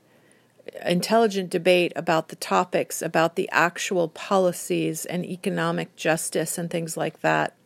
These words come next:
So thanks for listening. There's kind of like a, a feeling of spaciousness, like I'm thinking right now and recording my voice, but I'm aware that there's a witness inside me that is beyond these thoughts and these feelings. You know, like I,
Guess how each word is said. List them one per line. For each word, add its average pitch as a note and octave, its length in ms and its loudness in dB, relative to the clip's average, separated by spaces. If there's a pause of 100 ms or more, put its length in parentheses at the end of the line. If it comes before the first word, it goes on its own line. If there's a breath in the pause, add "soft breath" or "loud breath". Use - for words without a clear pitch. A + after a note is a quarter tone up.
(1300 loud breath)
So - 180 4
thanks C4+ 340 2
for B3 140 -2
listening. G3 560 2
There's G3+ 300 4
kind B3 300 2
of G#3+ 160 -2
like G#3 200 2
a, E3 260 2 (420 loud breath)
a F#3+ 80 4
feeling C4 420 2
of G3 100 -2
spaciousness, - 1000 0
like F#3+ 160 2
I'm F#3+ 140 2
thinking C#4 520 0
right F#3+ 220 2
now F3+ 320 2
and F3 120 -2
recording A3+ 460 0
my F3+ 160 -2
voice, F3 680 2 (600 soft breath)
but G3+ 120 6
I'm G3+ 180 4
aware G#3+ 520 4
that G3+ 220 0
there's F3+ 260 2
a F3 100 0
witness G3 560 0
inside F3+ 500 2
me F3 140 -4
that D#3 160 0
is D#3+ 160 -2
beyond F3+ 640 0
these E3+ 260 -2
thoughts D#3+ 540 0
and F3 140 -4
these E3 200 -6
feelings. G3+ 540 0
You F3+ 80 2
know, E3+ 120 0
like E3+ 260 0
I, F3+ 380 4